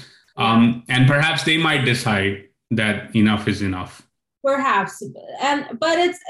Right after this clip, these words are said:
Speaker 1: and, and I agree, you know, and, uh, one of my friends, uh, who is a, uh, Russian political economist, uh,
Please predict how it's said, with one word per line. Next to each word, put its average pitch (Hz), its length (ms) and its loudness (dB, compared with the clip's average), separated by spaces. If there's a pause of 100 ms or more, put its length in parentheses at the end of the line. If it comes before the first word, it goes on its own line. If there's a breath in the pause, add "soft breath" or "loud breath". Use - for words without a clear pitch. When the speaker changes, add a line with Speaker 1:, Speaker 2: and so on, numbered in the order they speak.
(200)
Speaker 1:
and, 294 200 0 (180)
and 294 140 2
I 320 100 2
agree, 233 300 0
you 214 160 -2
know, 262 400 -2
and, 240 380 -4 (840)
uh, 170 120 -6 (240)
one 240 320 -2
of 247 100 0
my 233 260 0
friends, 208 600 -4
uh, 180 320 0
who 185 140 -4
is 180 140 -4
a, - 160 -10
uh, 185 280 -2
Russian 196 320 -4
political 190 400 -4
economist, 226 800 -4
uh, 175 420 -2